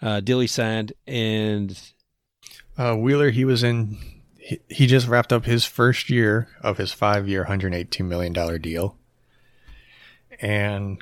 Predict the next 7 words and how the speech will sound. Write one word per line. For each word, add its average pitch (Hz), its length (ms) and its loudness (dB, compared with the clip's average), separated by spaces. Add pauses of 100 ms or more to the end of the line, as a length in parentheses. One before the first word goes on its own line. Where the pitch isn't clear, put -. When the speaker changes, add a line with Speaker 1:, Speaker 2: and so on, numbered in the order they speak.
(120)
Speaker 2:
going 113 300 0
back 107 240 -2
to 98 400 -2 (680)
employees 117 540 0
being 104 260 0
laid 90 160 -4
off, 95 300 -2